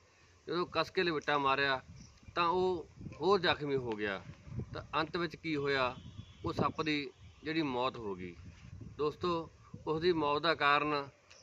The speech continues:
ਉਹ ਗੁੱਸਾ ਬਣ ਗਿਆ। ਇਸੇ ਕਰਕੇ ਸਾਰਿਆਂ ਨਾਲ ਇਹ ਗੱਲ ਸਾਂਝੀ ਕਰ ਰਿਹਾ ਕਿ ਹਮੇਸ਼ਾ ਹੀ ਆਪਣੇ ਗੁੱਸੇ ਉੱਤੇ ਕਾਬੂ ਰੱਖਿਆ ਕਰੋ। ਦੋਸਤੋ, ਜੇ ਸਾਡੀ ਇਹ ਗੱਲ ਚੰਗੀ ਲੱਗੀ ਤਾਂ ਸਾਡੀ ਵੀਡੀਓ ਨੂੰ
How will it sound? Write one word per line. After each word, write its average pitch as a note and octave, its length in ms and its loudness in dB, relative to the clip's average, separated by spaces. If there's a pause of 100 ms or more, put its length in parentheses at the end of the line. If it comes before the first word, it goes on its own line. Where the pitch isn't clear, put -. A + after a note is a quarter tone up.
ਉਹ F3 80 -2
ਗੁੱਸਾ D#3 360 2
ਬਣ A2 220 0
ਗਿਆ। F#2 260 -4 (420)
ਇਸੇ D3+ 240 -4
ਕਰਕੇ D3 540 -2 (340)
ਸਾਰਿਆਂ D#3 300 0
ਨਾਲ D3+ 140 2
ਇਹ D3+ 200 -2
ਗੱਲ D3+ 160 0
ਸਾਂਝੀ C3+ 340 -6
ਕਰ A2+ 160 -2
ਰਿਹਾ A2+ 320 -4 (520)
ਕਿ D3+ 160 -2
ਹਮੇਸ਼ਾ C#3+ 400 0
ਹੀ C#3 240 -4 (120)
ਆਪਣੇ D3 300 -2
ਗੁੱਸੇ C3+ 280 -6
ਉੱਤੇ B2 340 -2 (420)
ਕਾਬੂ A#2 300 0
ਰੱਖਿਆ C#3 300 -2
ਕਰੋ। C3+ 320 -2 (340)
ਦੋਸਤੋ, C#3 480 0 (300)
ਜੇ B2+ 100 -6
ਸਾਡੀ C#3 320 0
ਇਹ C#3+ 160 0
ਗੱਲ C#3 160 0
ਚੰਗੀ C3 320 -4
ਲੱਗੀ C#3+ 380 -4 (320)
ਤਾਂ C3+ 100 -6
ਸਾਡੀ C#3+ 280 -2
ਵੀਡੀਓ C3+ 320 -2
ਨੂੰ C3 260 -2